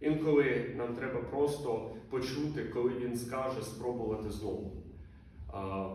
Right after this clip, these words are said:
Ісус точно знав, Він відчував духовним баченням те,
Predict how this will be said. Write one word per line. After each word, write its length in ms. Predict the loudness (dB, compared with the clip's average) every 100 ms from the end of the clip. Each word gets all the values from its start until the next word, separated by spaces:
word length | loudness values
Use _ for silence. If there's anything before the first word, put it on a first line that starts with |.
| -8 -10
Ісус 420 | -8 -6 -2 -2
точно 580 | -2 0 2 2 2 -2
знав, 460 | -2 0 2 2 2
Він 180 | 0 0
відчував 640 | -2 -4 -2 0 2 0
духовним 420 | 0 -2 0 0 -2
баченням 580 | 2 2 2 -2 -2 -2 0
те, 400 | 0 2 0 -4